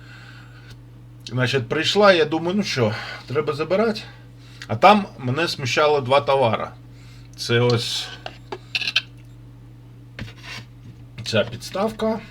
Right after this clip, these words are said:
з підсвіткою, да? З доп-стеклом.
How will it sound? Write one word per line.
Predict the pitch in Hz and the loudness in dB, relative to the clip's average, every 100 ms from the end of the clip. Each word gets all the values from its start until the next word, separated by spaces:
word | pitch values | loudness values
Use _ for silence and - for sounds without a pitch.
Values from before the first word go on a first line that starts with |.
| - - - - - - | -20 -20 -20 -20 -20 -20
з | - | -14
підсвіткою, | - - 160 170 - 156 151 | -14 -10 -6 -6 -6 -4 -2
да? | 156 196 170 - - - - - - - - - - | -2 -4 -6 -14 -20 -20 -20 -20 -20 -20 -20 -20 -18
З | 95 | -10
доп-стеклом. | 110 - - 110 - 190 202 | -6 -6 -8 -14 -6 -2 -2